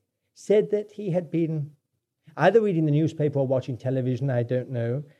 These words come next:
but he had seen a horse race.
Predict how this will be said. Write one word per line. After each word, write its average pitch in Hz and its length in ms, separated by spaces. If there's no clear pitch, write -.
but 220 300
he 220 180
had 190 260
seen 220 360
a 196 80
horse 220 340
race. 107 460